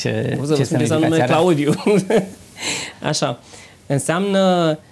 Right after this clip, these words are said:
Speaker 2: cel care plânge sau cel care șchiopătează. Există două variante. Uh, dar ambele variante sunt, uh,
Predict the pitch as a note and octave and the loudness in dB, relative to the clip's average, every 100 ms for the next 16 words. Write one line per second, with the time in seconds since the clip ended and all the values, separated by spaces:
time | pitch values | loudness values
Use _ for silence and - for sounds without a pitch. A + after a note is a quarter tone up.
0 | _ _ - D#3+ F#3 F#3+ D#3+ D#3 F3+ G3 | _ _ -2 0 0 0 -2 0 2 0
1 | F#3+ F#3+ - _ _ _ E3+ G3 F3+ C3+ | 0 -6 -18 _ _ _ 0 4 4 2
2 | A#2 - - _ - _ - F3+ G3+ - | 0 -2 -16 _ -20 _ -4 -2 0 0
3 | F#3+ F#3+ F#3+ F#3+ - E3+ E3 D3+ D3 A#2 | -2 0 0 0 0 0 0 0 0 -2
4 | B2+ C#3+ D3 C#3 C3+ B2 A#2 A2+ G#2+ G#2 | -4 -4 -2 0 0 -2 -2 -2 -4 -6
5 | G2+ - - - - - - C#3 C3+ C3 | -10 -12 -20 -20 -20 -16 -6 -4 -2 -4
6 | B2+ D3+ F3 G3 F#3+ F#3 F3 E3+ E3+ F#3 | -4 -4 -2 2 2 2 2 0 0 0
7 | F3 E3+ E3+ D#3+ D#3+ D#3+ D#3 D3+ D3 | 0 -2 -2 -2 0 2 2 2 0